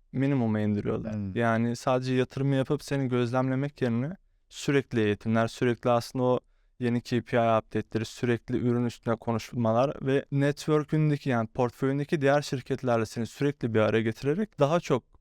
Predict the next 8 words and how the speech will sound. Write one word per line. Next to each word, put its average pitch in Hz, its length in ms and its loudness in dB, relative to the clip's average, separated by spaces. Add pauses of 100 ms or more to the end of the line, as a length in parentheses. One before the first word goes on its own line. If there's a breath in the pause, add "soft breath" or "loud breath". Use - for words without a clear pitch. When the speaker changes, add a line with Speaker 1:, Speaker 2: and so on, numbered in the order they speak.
(160)
Speaker 1:
e, 117 60 0
network 117 600 0
sağlamanı, 139 640 2
daha 127 160 2
çok - 200 -8
iş - 260 -6
yapmanı 135 460 0
ve 156 160 0